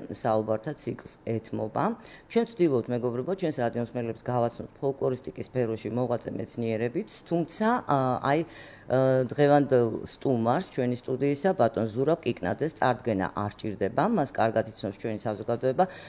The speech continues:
მე მხოლოდ შეგახსენებთ, რომ ფილოლოგიის მეცნიერებათა დოქტორი, ა, ზურაბ კიკნაძე გახლავთ ორიენტალისტი, ასიროლოგი, ბიბლეისტი, ფოლკლორისტი.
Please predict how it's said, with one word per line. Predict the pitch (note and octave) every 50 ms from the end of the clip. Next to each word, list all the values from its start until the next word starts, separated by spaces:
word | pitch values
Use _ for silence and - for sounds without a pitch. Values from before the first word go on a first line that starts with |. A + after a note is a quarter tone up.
| - -
მე | - G3+
მხოლოდ | G3+ - G3 F3+ E3+ -
შეგახსენებთ, | - C#3 C3 B2 B2 A#2+ - - A#2+ A2+ A#2 A#2 A2+ -
რომ | D3+ - F#2
ფილოლოგიის | - F3 E3+ F3 F3 F3 E3+ G3 F#3+ -
მეცნიერებათა | C#3 C3+ - C#3+ C#3 B2+ B2 - B2+ A2+
დოქტორი, | A2+ - A2+ G#2+ - - - G#2 G#2 G#2 A#2 D3+ D#3+
ა, | B2+ - - - B2+ B2 A#2+ A#2+ A#2+ A#2 A2+ A2
ზურაბ | G2 B2+ C3 B2 G#2 G2 -
კიკნაძე | - - A#2+ - - G2+ F#2 F#2 D#3+
გახლავთ | E3+ D3 A#2+ A2+ - - C#3 C#3+ - - - - - - - -
ორიენტალისტი, | - D3 D#3 E3+ G3+ F#3 D3+ C3+ - G#2+ B2 A2+ G#2+ G#2 - - F#2 -
ასიროლოგი, | - A#2 A#2 - - A#2+ A2 G#2 G2+ G2 G2 G#2 G2+ G#2+ C#3+ F#3 - - -
ბიბლეისტი, | - - C#3 D3 A2+ G#2+ G2+ G2 F#2+ G2 F#2+ - - - D3 E3 G3+ - - - -
ფოლკლორისტი. | - A2+ A2 - - F2+ F#2 E2+ F#2+ G2 - - D3+